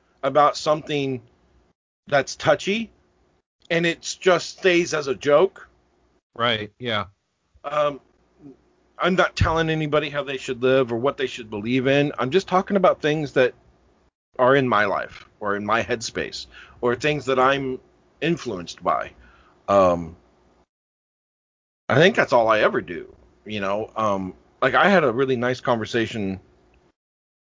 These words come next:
Speaker 1: with a coworker about mental health and, um, their journey with it and my journey with mental health, and that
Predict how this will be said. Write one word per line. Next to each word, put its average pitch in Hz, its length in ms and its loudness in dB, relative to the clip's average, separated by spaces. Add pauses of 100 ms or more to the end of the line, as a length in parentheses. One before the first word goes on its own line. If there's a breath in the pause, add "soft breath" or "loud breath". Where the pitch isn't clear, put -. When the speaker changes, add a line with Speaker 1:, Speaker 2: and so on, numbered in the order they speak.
(160)
Speaker 1:
with 131 180 0
a 117 60 -6
coworker 110 720 2
about 110 400 0
mental 117 280 -6
health 123 420 -4 (100)
and, 98 380 -2 (1700 soft breath)
um, 95 440 -4 (840)
their 147 300 4
journey 123 340 0
with 104 280 -4
it 101 160 0
and 104 80 -4
my 123 200 2
journey 107 320 -4
with 92 240 -8
mental 98 340 -6
health, 87 480 -4
and 92 380 -2 (120)
that 107 280 2